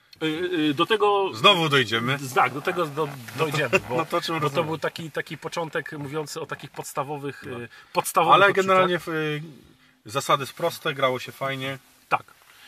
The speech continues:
Speaker 1: Więc, y, znów, y, n-, nawiązując do, do tego, y, gra jest bardzo prosta, łatwa w wytłumaczeniu, y, można z nią zagrać z dzieciakami, można zagrać z osobami bardziej zaawansowanymi. Y,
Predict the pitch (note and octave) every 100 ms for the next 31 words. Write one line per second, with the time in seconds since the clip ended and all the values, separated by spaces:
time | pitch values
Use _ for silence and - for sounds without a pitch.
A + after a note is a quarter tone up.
0 | - C4 C4 C#4 G#3 C#4 - G#3 G#3 A3
1 | A3 A3 G#3+ A3+ G#3+ A3+ A#3 A#3+ F3 F3
2 | D#3 D#3 F#3 - G3 G3+ G3+ G3 G3 E3
3 | D#3+ D3+ C3+ C3 F#3 F3 - D3 C#3+ D3+
4 | C3 D3+ C#3 - A3+ - - F#3+ F#3+ -
5 | - - - C#3 G3 - E3+ C#3 D#3 C#3+
6 | C#3 D#3 F3+ F3 E3+ E3 D#3 - - -
7 | C#3 G3+ G3+ F3 D3 D3 D3+ C#3+ C#3 B2+
8 | D3 A#2 G#2+ F3+ F#3+ - E3 D#3+ D#3+ D3+
9 | C#3+ C#3+ C#3 C3 C#3+ C#3+ C3+ C3 B2 G#2+
10 | C#3 D3+ D#3 D3 C#3+ D3 - C#3 C3+ C3+
11 | D3+ F3+ - - - - - - - B2+
12 | B2+ B2+ B2+